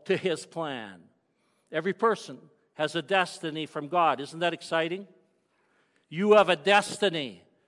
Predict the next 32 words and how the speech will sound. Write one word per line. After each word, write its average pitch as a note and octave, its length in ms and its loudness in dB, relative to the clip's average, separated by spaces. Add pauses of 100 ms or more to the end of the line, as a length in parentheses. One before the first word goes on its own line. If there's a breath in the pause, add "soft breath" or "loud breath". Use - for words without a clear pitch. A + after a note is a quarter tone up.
from D#3+ 180 -8
God. E3 280 4
Say B3+ 200 0
that A#3 220 2
to G#3 80 -2
the G3+ 80 0
person G3 460 -2
next F#3 280 -2
to F3+ 80 -10
you. B2+ 200 -6 (260 soft breath)
And F3 140 -4
if F3+ 140 -6
you're G#3+ 180 2
at F#3+ 140 2
home, A3 260 2
say B3 300 0
that A3 220 2
to G3+ 100 -4
the G3+ 120 -2
other G3 200 2
person F#3 420 -4
that's E3+ 200 -4
at E3+ 120 -6
home F3+ 240 -2
with D3 180 -6
you. C3 160 -8 (400 soft breath)
You B3+ 520 0
have G#3+ 420 2
a E3 80 2
destiny F#3 880 0 (240 soft breath)
from F3+ 240 0
God. G#3 480 8